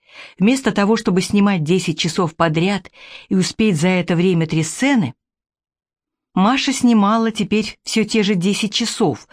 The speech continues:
но успевала только одну. Раз за разом заставляя гримеров перерисовывать лица, осветителей переставлять приборы, актеров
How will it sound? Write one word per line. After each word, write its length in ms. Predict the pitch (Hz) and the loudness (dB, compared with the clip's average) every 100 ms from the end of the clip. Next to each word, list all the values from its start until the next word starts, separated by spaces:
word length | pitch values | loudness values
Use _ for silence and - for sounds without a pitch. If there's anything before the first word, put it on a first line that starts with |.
| - - - | -14 -14 0
но 120 | 190 | 0
успевала 480 | 185 - 185 196 202 | 2 2 2 2 0
только 380 | 190 190 185 190 | 0 -2 0 -2
одну. 340 | 151 151 147 - _ _ _ _ _ _ _ | 0 0 0 -6 _ _ _ _ _ _ _
Раз 300 | - 180 190 | -2 2 2
за 220 | 156 170 180 | 2 0 2
разом 480 | 185 180 156 151 | 0 0 0 -2
заставляя 560 | 151 170 - 170 175 175 | -2 -4 -2 0 0 0
гримеров 580 | 156 165 170 196 175 - - - - | 0 2 2 2 0 -4 -14 -18 -6
перерисовывать 840 | - 180 185 190 - 196 185 175 139 | 0 2 2 0 2 2 2 0 0
лица, 500 | 160 185 - 175 165 _ _ _ | 0 -2 -4 -4 -6 _ _ _
осветителей 760 | - 165 185 190 240 - 160 151 | -4 -2 0 0 -2 0 2 2
переставлять 640 | 156 156 - 160 165 151 | 0 0 0 0 0 -4
приборы, 600 | - 147 147 196 190 180 - _ _ _ - | -2 -2 2 2 0 -4 -10 _ _ _ -6
актеров 640 | 165 - 262 254 156 - | -6 0 2 2 -2 -10